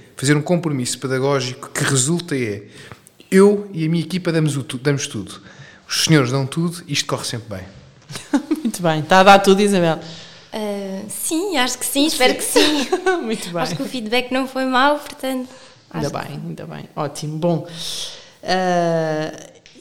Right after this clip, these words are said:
Speaker 2: eu acho que voltava à notícia de Expresso para terminar isto,
Speaker 1: Ah,
Speaker 2: só
Speaker 1: não termino
Speaker 2: para
Speaker 1: já sem eu dizer uma coisa muito rápida,
Speaker 2: Ah, então
Speaker 1: que
Speaker 2: não
Speaker 1: é,
Speaker 2: termino.
Speaker 1: o
Speaker 2: Diga,
Speaker 1: ensino
Speaker 2: diga.
Speaker 1: da anatomia baseado, baseia-se na riqueza daquilo que é, eh, eh,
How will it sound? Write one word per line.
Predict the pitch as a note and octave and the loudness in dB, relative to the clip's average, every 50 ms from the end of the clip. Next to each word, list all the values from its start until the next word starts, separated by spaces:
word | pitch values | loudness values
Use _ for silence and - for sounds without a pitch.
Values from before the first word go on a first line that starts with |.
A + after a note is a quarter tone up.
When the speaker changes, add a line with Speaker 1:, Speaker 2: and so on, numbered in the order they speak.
| - | 2
Speaker 2:
eu | - G#3 G#3 G#3 G3 F#3+ F#3+ - - | 4 4 4 4 2 -2 -4 -4 -2
acho | - D#3+ - - - - - | -2 0 2 0 -2 -2 -4
que | - | -8
voltava | F3 D#3+ D#3 D#3+ F#3 G#3+ G#3 G#3 G#3 G3 F#3 F#3 F3+ | -8 -6 0 4 4 6 8 10 10 10 10 8 6
à | F3+ | 4
notícia | F3+ F3 - F3 E3 - - D#3+ | 4 2 0 -2 -2 0 -2 0
de | D#3+ - | 0 -2
Expresso | - - E3 D#3 D#3 D#3+ D#3+ - - - - - _ _ _ _ | -2 -2 -2 -2 -2 -2 -4 -6 -6 -8 -10 -12 _ _ _ _
para | - F3 | -6 -4
terminar | F3 - D#3+ E3 D#3+ D#3 D3+ D3+ D3 D3 | -2 -2 -2 -2 -2 0 0 -2 -2 -4
isto, | D#3 D#3 D3+ - - - - - | -6 -6 -8 -8 -10 -10 -8 -6
Speaker 1:
Ah, | - | -4
Speaker 2:
só | F3 F3 | -2 -2
Speaker 1:
não | D3+ | -2
termino | D#3 F3 F3+ F3+ - | -2 -2 -2 0 0
Speaker 2:
para | F#3 | 0
Speaker 1:
já | - - F3+ F3+ | 2 2 2 2
sem | F3+ - F3+ F3+ | 2 4 4 4
eu | |
dizer | E3+ D3+ E3+ | 4 4 2
uma | E3 E3 | 2 0
coisa | D#3+ E3 E3 D#3 D#3+ | 0 0 0 2 2
muito | D#3+ D3+ D#3 - | 2 0 0 -2
rápida, | - A2+ A2 - A3 | -4 -4 -4 -4 -4
Speaker 2:
Ah, | A3 | -2
então | A#3 A3 A3+ F3+ F3+ | -2 -2 -4 -4 -4
Speaker 1:
que | F3+ | -2
Speaker 2:
não | F#3 A3 | -2 -2
Speaker 1:
é, | |
Speaker 2:
termino. | A2 B3 B3+ A#3+ A3 G#3+ G#3+ G#3 | -2 -2 -2 -2 -2 -2 -2 -2
Speaker 1:
o | F#3 | 0
Speaker 2:
Diga, | F3+ F#3+ D3+ | 2 4 4
Speaker 1:
ensino | D#3 F3 F#3+ G3 | 6 6 4 4
Speaker 2:
diga. | F3 E3 | 4 4
Speaker 1:
da | E3 E3+ | 4 4
anatomia | D#3+ D#3+ D3+ D#3+ - D3+ B2+ A#2 A2+ A2+ A2 A#2 A#2 - - - - - - - - - | 4 2 2 2 0 0 0 0 0 -2 -4 -6 -8 -10 -16 -20 -20 -20 -20 -20 -14 -4
baseado, | A#2+ B2 C#3 B2 A2+ A2 A#2 E3 E3+ E3 D#3 C#3+ - - C3 | 0 0 2 2 0 0 4 6 6 6 6 4 2 0 0
baseia-se | D3+ D3 C3+ - E3 E3 D#3 C#3 C3 B2 - - - - - - C#3 | 0 0 2 4 4 4 4 4 2 0 -2 -4 -4 -6 -8 -6 -2
na | C#3+ D3 | -2 0
riqueza | C#3+ - D#3 D3 - - E3 F3 D3+ D#3+ D#3 | 0 0 -4 -4 -4 0 2 2 4 4 2
daquilo | D3 C#3+ C#3 - - D#3+ E3 D#3+ - | 0 0 -2 -4 -4 -2 -2 -2 -4
que | - - - C#3+ C#3 C3+ C#3 D3 D#3 D#3 D#3 - - - - - - - - | -6 -8 -4 -2 0 0 2 0 0 -2 -4 -8 -16 -20 -20 -20 -20 -10 -2
é, | - | 0
eh, | C#3 C#3 C3+ C3+ C3+ C3+ - - | 2 2 2 2 0 -2 -4 -6
eh, | B2+ C3 B2+ B2+ B2 B2 A#2+ | -6 -4 -2 -2 -2 -4 -4